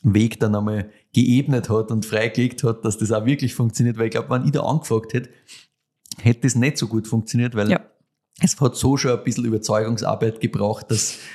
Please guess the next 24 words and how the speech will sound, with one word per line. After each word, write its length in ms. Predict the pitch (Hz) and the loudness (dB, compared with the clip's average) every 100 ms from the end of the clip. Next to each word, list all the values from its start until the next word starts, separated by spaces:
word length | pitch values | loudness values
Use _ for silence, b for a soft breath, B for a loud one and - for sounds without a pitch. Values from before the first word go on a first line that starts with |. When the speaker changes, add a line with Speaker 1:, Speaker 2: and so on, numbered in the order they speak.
| B B - | B B 2
Speaker 1:
das 140 | 110 | 2
Englisch 460 | 120 127 123 117 - | 2 2 2 -2 0
vom 200 | 127 113 | -2 0
Guillaume 380 | 120 107 110 113 | 0 0 0 -2
dann 140 | 110 | -2
auch 180 | 107 104 | -4 -2
wirklich 340 | 117 120 113 | -2 0 0
gut 240 | 131 127 - | 2 0 0
genug 200 | 110 117 | 0 2
ist. 280 | 120 - _ _ _ _ _ _ _ _ - | -2 -6 _ _ _ _ _ _ _ _ -8
Es 160 | - | -6
war 140 | - - | -6 -4
kein 180 | 117 - | -4 0
Problem, 480 | 110 110 107 104 | 0 0 0 0
ne? 120 | 98 104 | -2 -6
Es 120 | - | -4
war 160 | 104 127 | -2 -2
halt 180 | - - | -4 -10
ein 380 | - - - - | -20 -20 -4 0
paar 140 | 113 | 2
Formulierungen, 840 | 120 113 113 117 123 127 120 117 | 2 2 2 2 0 -2 -4 -2
musst 240 | 117 113 135 | -4 -2 -2
halt 120 | - | -2
einfach 360 | 101 113 - | -2 -4 -6